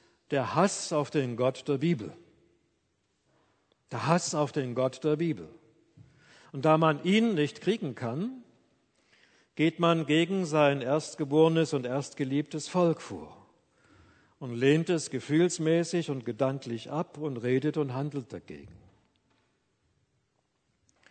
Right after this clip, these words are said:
Die Stellung zum Volk Israel verrät und entlarvt die Stellung zum Gott Israels.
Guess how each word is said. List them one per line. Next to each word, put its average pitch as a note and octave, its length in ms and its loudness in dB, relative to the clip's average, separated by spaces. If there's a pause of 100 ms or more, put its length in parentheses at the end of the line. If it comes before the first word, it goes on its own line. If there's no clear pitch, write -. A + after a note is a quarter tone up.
(520)
Die C3+ 80 -12
Stellung A#3 540 4
zum F3+ 280 0
Volk C#3 340 4
Israel F3+ 800 2
verrät D3 840 0 (680)
und D#3+ 200 -2
entlarvt C#3 1120 0 (720)
die D#3+ 160 -6
Stellung C#3 540 0
zum D3 380 0
Gott F3 380 0 (300)
Israels. A#2 1120 -8